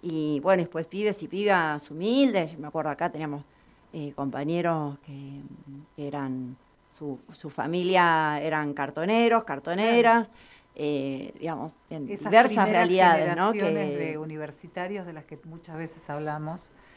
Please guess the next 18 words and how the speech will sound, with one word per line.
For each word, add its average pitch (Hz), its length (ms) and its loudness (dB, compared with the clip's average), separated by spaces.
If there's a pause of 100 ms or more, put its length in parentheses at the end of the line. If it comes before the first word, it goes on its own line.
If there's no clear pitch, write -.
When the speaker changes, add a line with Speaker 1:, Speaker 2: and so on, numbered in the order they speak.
(300)
Speaker 2:
eh, 127 380 -6
en 131 200 -6
los 131 100 -12
distintos 165 520 -12
ámbitos, 151 480 -4 (100)
que 160 100 -8
si 165 220 -8
no 180 160 -2
es, 220 180 -2
como 139 280 -8
decía 139 260 -10
el 160 80 -10
Tano, 135 340 -6 (140)
porque 143 340 -8 (140)
está 220 540 0 (500)
en 311 220 2
el 220 140 0
territorio, 147 680 -6